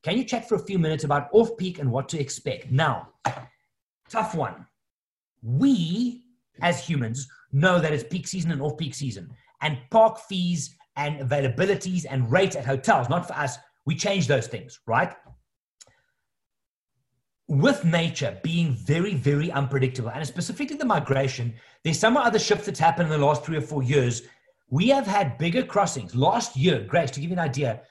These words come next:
my biggest crossing last year was in November when I was hosting a workshop there. The cool thing about end of season, kind of, uh, September, October, November, is the herds have come through already. The gr-, grass is super low,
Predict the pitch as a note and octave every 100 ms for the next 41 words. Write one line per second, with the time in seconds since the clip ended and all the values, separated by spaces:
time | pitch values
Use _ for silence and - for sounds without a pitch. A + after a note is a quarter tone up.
0 | _ D#3+ A3+ B2+ G3+ C4 - - G3 F#3+
1 | C3+ C#3+ D3+ - A2+ A2+ B2 C#3+ D3+ C3+
2 | F3 G3 - - _ _ - C3 D#3 B2
3 | D#3+ E3+ E3+ C3+ F#3+ - C#3+ - F#2+ -
4 | - - - - F3 F3 A#3+ D4+ D4+ B3
5 | F#3+ F3 E3+ - - G3+ G3+ - - E3
6 | A#2+ F2 - E3 D#3+ B2 - _ _ _
7 | _ _ _ D3+ D3+ D3 C#3+ D3+ - G#3
8 | G3 F#3+ C#3 - F3 D#3 D3 B2 D3+ C3+
9 | F#2+ - - - - - E3+ C#3 C3+ A#2
10 | F#3 B3+ C#4+ - G#3+ F#3 - G3 F#3+ B2+
11 | A2+ F#2 F#2 - _ _ D3 B2 C3 C#3+
12 | A2+ D3 A#3 G3 F3 - D3+ - - C#4
13 | - F#3 C3+ A#2 G#2+ A#3+